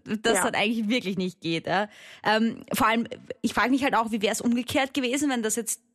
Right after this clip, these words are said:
Speaker 1: wenn das jetzt du gewesen wärst? Ich mein, es gibt wenige männliche, in dem Fall dann wahrscheinlich eher Escorts oder wie nennt man das? Ähm, aber wenn du jetzt mit einem anderen Typen Sex gehabt hättest, was wär, wie wär's, würd's ihm dann gehen?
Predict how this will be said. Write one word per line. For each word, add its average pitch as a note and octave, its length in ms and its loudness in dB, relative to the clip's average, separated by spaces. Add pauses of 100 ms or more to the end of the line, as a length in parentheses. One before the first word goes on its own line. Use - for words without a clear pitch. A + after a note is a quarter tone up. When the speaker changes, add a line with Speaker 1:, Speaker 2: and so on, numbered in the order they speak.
(160)
Speaker 1:
wenn G3+ 120 2
das F#3+ 100 0
jetzt - 260 -2
du C4 80 4
gewesen C4+ 420 2
wärst? A#3 300 0
Ich A3+ 60 -4
mein, G3 240 0 (240)
es A3 140 -2
gibt F#3 320 -4
wenige A3+ 420 2
männliche, B3 1400 -2
in G#3 300 -2
dem F3+ 140 -2
Fall F3+ 140 0
dann F3+ 100 0
wahrscheinlich F#3+ 280 -2
eher - 260 0
Escorts - 540 0
oder F3 140 0
wie E3+ 80 0
nennt F#3 180 -2
man G#3+ 100 0
das? A3 140 -2 (560)
Ähm, G3+ 720 2 (360)
aber G3 480 2
wenn G#3 160 2
du B3 140 0
jetzt C#4 240 0
mit C4 120 -2
einem G#3 240 -2
anderen G#3+ 340 -2
Typen B3 280 -2
Sex - 280 -2
gehabt A#3+ 220 0
hättest, C4 500 0
was A3 180 0
wär, G3 280 2
wie G3 140 -2
wär's, F#3+ 240 0
würd's G#3 180 -2
ihm G#3+ 160 2
dann A#3 160 0
gehen? A#3+ 280 -2